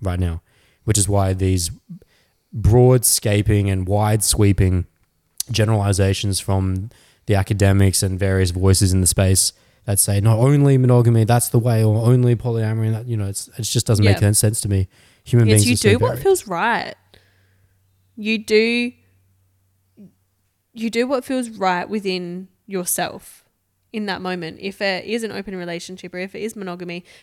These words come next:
Speaker 2: there is no right or wrong.
Speaker 1: Mm.
Speaker 2: That love has no, has no limits, has no boundaries. It, it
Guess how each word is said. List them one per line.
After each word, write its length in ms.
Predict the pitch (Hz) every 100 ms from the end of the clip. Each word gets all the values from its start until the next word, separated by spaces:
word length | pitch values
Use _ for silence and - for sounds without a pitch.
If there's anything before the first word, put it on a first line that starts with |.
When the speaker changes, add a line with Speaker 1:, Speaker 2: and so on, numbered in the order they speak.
| _
Speaker 2:
there 100 | 196
is 160 | 277 320
no 140 | 381
right 160 | 220 202
or 160 | 185 175
wrong. 360 | 170 156 180 _ _ _
Speaker 1:
Mm. 160 | 110 87 _ _
Speaker 2:
That 120 | 196
love 220 | 214 220
has 240 | 208 196 208
no, 360 | 190 175 - - _ _
has 220 | - 202
no 140 | 190 196
limits, 380 | 175 170 170 -
has 220 | 196 180
no 100 | 185
boundaries. 540 | 175 165 160 165 170
It, 200 | 175 - _ _ _ _ _ _ _ _ _ _ _ _ _
it 360 | - 202 190 -